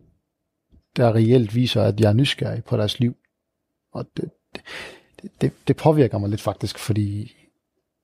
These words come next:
det, det er nogle spørgsmål, jeg, jeg, jeg vil være glad for at blive spurgt, øh, af nogen. Eller ikke glad, men mere, at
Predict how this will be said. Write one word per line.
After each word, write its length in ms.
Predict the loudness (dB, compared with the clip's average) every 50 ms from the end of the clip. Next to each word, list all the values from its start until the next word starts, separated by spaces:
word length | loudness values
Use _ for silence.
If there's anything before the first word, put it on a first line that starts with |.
| _ _ _ _ _ _ _ _ _ _ _ _ _ _ _ _ -2
det, 320 | 0 0 0 0 _ 0
det 60 | 4 4
er 40 |
nogle 100 | 6 6
spørgsmål, 420 | 4 4 2 2 4 4 4 6 6
jeg, 240 | 4 4 2 0 0 0 2
jeg, 180 | 2 4 4 4
jeg 120 | 4 4
vil 120 | 4 4 6
være 160 | 6 4 4
glad 240 | 4 4 4 4 4 2 -2 -10 -14 -14 -16 -14 -14 -12 -12 -12 -12 -12 -12 -6 0
for 440 | 2 2 2 2 0 -4 _ -8 -8
at 80 | -6
blive 120 | -4 -4 -6
spurgt, 440 | -4 2 4 4 4 4 2 -2 -12 _ _ _ _ _ _ _ _ -10
øh, 220 | -8 -6 -6 -6 -6
af 200 | -4 0 2 4
nogen. 400 | 4 4 4 4 2 2 0 -4 -6 -8 -6
Eller 260 | -4 -2 0 0 0
ikke 200 | 0 -2 -2 0
glad, 280 | 2 4 4 6 4
men 180 | 4 2 2 2
mere, 400 | 2 2 2 2 2 0 0 -2
at 200 | -2 -4 -8 -14